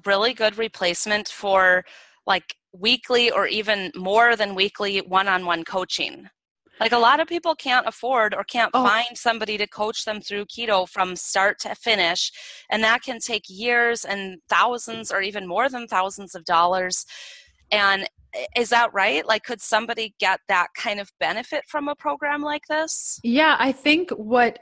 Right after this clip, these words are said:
Speaker 2: what it really relies upon is you taking your health into your own hands. And if you're somebody who just wants somebody to be like, "Do this, and then this, and then this," this is not the program for you.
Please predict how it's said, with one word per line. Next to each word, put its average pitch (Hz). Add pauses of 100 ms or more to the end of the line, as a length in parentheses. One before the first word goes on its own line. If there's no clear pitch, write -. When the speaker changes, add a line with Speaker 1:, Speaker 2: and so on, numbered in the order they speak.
Speaker 2:
what 220
it 214
really 262
relies 208
upon 254
is 202
you 208
taking 208
your 202
health 196
into 202
your 190
own 185
hands. 196
And 220
if 214
you're 247
somebody 240
who 233
just 208
wants 214
somebody 208
to 202
be 202
like, 190
"Do 202
this, 330 (140)
and 202
then 190
this, 277
and 208
then 196
this," 277
this 208
is 208
not 220
the 214
program 202
for 269
you. 320